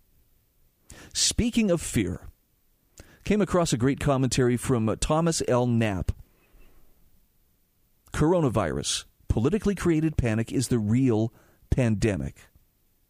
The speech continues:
And based on, uh, what my wife reported to me after returning from the grocery store last night, I'd have to agree with him. Thomas Knapp says, As of early March, there were fewer than two hundred confirmed cases of the covid nineteen coronavirus in the United States.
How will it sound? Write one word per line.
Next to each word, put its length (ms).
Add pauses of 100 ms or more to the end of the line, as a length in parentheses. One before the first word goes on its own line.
(260)
And 120
based 300
on, 200
uh, 60
what 200
my 120
wife 300
reported 380
to 80
me 140
after 200
returning 400
from 140
the 80
grocery 340
store 220
last 260
night, 160 (260)
I'd 140
have 180
to 120
agree 260
with 160
him. 220 (720)
Thomas 360
Knapp 200
says, 240
As 220
of 100
early 220
March, 320
there 100
were 80
fewer 280
than 160
two 240
hundred 280
confirmed 460
cases 420 (240)
of 120
the 80
covid 400
nineteen 440
coronavirus 720
in 200
the 80
United 380
States. 400